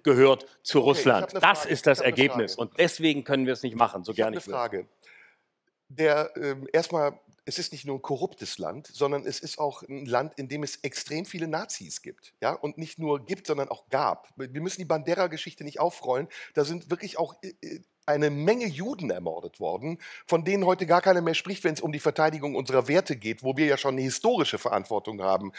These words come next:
Speaker 2: zu sagen, mit denen machen wir keine gemeinsame Sache, sondern wir halten uns möglichst neutral beziehungsweise raus. Andere Frage, um die Interessen des Westens noch mal deutlich zu machen.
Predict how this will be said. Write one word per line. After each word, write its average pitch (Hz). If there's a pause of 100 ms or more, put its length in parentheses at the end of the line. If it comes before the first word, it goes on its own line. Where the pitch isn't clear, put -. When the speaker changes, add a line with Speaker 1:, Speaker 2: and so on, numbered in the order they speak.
(140)
Speaker 2:
zu -
sagen, 120
mit 127
denen 135
machen 110
wir 104
keine 92
gemeinsame 85
Sache, 87
sondern 113 (180)
wir 131
halten 156
uns 135
möglichst 160
neutral 139
beziehungsweise 120
raus. 80 (340)
Andere 220
Frage, 117
um 139
die 160
Interessen 175
des 151
Westens -
noch 101
mal 92
deutlich 87
zu -
machen. 73